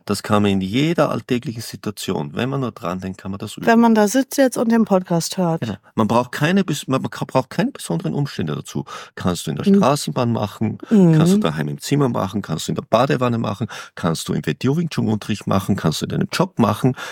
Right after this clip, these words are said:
Speaker 1: kannst du überall machen.
Speaker 2: Kann man beim Einschlafen machen, weil das Gute
Speaker 1: Ja.
Speaker 2: ist ja auch, dass du dann eine Aufgabe hast für
Speaker 1: Mhm.
Speaker 2: deinen Kopf.
Speaker 1: Mhm.
Speaker 2: Und, äh, dass du dann nicht wieder über irgendwie sinnlose Sachen nachdenkst, die dich in der Nacht dann beschäftigen,
Speaker 1: Mhm.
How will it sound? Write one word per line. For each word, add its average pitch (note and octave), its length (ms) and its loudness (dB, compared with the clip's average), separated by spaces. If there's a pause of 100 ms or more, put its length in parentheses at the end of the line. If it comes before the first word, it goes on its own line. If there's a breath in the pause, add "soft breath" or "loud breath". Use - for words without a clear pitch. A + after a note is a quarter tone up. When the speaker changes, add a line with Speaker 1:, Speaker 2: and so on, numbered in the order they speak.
(100)
Speaker 1:
kannst - 240 0
du - 60 0
überall - 320 -2
machen. D#3 140 0
Speaker 2:
Kann A#3 180 4
man A3+ 100 4
beim G#3 240 4
Einschlafen A#3 640 2
machen, B3 300 4
weil A3+ 120 6
das A3 200 0
Gute F3+ 240 0
Speaker 1:
Ja. A3 80 4
Speaker 2:
ist G#3+ 160 0
ja G#3 120 0
auch, G3+ 220 2
dass G#3+ 240 -2
du A3 60 -6
dann G3 260 2
eine F3+ 80 2
Aufgabe F#3 680 2
hast - 520 0
für - 220 -4
Speaker 1:
Mhm. C4 60 2
Speaker 2:
deinen B3 200 2
Kopf. B3 540 0
Speaker 1:
Mhm. D3+ 260 -4 (480 soft breath)
Speaker 2:
Und, A3+ 420 4
äh, A3+ 120 0
dass G#3 200 0
du B3 80 0
dann G#3+ 180 2
nicht G#3+ 240 -2
wieder A3 240 2
über G3+ 420 0
irgendwie G#3 600 2
sinnlose G3+ 440 0
Sachen G3 320 0
nachdenkst, F3+ 600 2
die F#3+ 80 -8
dich F#3 180 -4
in F#3+ 60 2
der F#3 100 6
Nacht F#3 300 2
dann F#3+ 120 2
beschäftigen, G3 720 -2
Speaker 1:
Mhm. A#2 240 -2